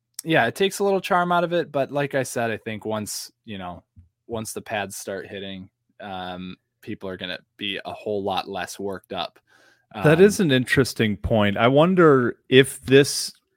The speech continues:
Speaker 2: same announcement happened the exact same way, but it was October third. Like,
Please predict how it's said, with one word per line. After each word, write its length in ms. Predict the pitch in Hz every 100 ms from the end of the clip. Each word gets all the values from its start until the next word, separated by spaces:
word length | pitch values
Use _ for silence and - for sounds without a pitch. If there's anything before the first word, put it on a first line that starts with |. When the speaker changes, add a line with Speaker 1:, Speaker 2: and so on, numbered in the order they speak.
| -
Speaker 2:
same 460 | - - 143 151
announcement 840 | 147 127 110 110 117 - 123 120 -
happened 480 | - 113 - 110 107
the 140 | 107
exact 520 | 98 98 107 110 -
same 340 | - 120 110 101
way, 480 | 92 95 101 120 - -
but 200 | 98 104
it 120 | 95
was 220 | 107 101
October 640 | 104 101 - - 107 104 98
third. 520 | - 98 95 107 127 _ _ _ _ _ _ -
Like, 340 | 107 107 -